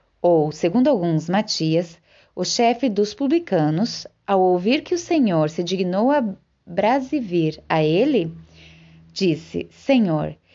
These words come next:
se eu defraudei alguém com alguma coisa, restitua-lhe o quádruplo.'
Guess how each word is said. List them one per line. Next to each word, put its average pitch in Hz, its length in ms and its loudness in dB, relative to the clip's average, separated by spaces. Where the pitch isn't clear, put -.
se - 300 -4
eu 247 160 4
defraudei 262 680 2
alguém 165 460 2
com 175 140 -2
alguma 196 320 2
coisa, 165 420 0
restitua-lhe 294 800 0
o 311 40 0
quádruplo.' 156 760 0